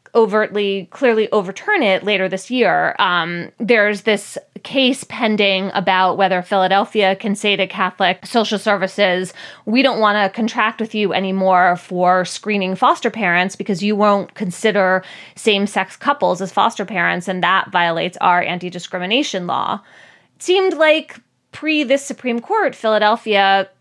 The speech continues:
could do that because their anti-discrimination rule is generally applicable and was not prompted by anti-religious animus. Now that looks, like, very dicey. What do we think about this world we're moving into? I mean, one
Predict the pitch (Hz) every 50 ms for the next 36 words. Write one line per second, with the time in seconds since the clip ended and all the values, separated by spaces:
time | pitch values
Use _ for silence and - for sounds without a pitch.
0 | _ _ _ _ - - 214 170 175 269 381 440 311 202 131 107 123 180 233 -
1 | 220 - - 240 208 196 175 185 208 196 196 196 196 - - 202 196 202 196 180
2 | 185 175 - - 196 185 180 180 233 302 - 208 185 185 160 180 180 175 175 190
3 | 196 - - 185 190 185 190 180 - 190 185 180 185 185 185 196 190 175 - -
4 | - - 240 240 - 254 165 165 151 156 160 170 208 233 - - - - - -
5 | 190 208 208 190 175 202 202 196 220 247 247 - - - - 202 180 180 175 -
6 | 175 170 175 175 170 160 165 170 - 185 185 175 - 175 170 170 165 165 170 156
7 | - - - 185 202 220 185 160 139 165 214 - - - - - - _ - 233
8 | 240 247 247 247 240 202 220 202 - - 202 196 - - - 196 175 165 - -
9 | - 175 202 196 175 170 175 170 175 160 170 175 - - - - - _ _ _
10 | _ _ _ _ _ _ _ _ _ _ _ _ _ 233 294 403 523 554 587 494
11 | 403 285 - - - 247 - 370 320 254 240 220 214 233 220 - - - _ _
12 | _ _ - 196 180 240 269 294 294 294 262 208 190 185 175 165 156 147 131 92
13 | 98 147 - - - 67 85 - - 269 285 320 330 311 302 339 415